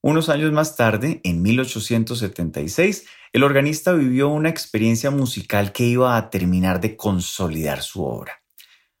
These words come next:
Asistió al estreno de la ópera El Anillo de los Nibelungos de Richard Wagner en Bayreuth.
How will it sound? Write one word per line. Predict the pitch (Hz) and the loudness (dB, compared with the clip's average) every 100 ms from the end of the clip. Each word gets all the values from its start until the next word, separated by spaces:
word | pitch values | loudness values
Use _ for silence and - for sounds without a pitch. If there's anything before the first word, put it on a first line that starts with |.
| _ | _
Asistió | 113 110 107 - 139 147 151 | 0 0 -4 0 4 4 4
al | 107 101 | 2 0
estreno | 95 120 120 127 | 0 0 2 4
de | 120 | 4
la | 104 | 6
ópera | 107 110 120 117 - - | 6 4 2 0 0 -2
El | 101 95 | 0 2
Anillo | 90 98 117 110 117 | 2 4 4 4 4
de | 110 | 4
los | 95 87 87 | 2 -2 -2
Nibelungos | 90 80 104 143 143 131 139 139 - | -2 0 0 0 0 0 -2 -4 -10
de | 85 82 | -6 -4
Richard | 82 95 98 101 | -2 -2 0 -2
Wagner | 110 147 147 147 - - | 2 2 0 -4 -4 -4
en | 95 82 78 | -2 0 0
Bayreuth. | 85 82 80 - - _ - | 0 0 -2 -6 -10 _ -20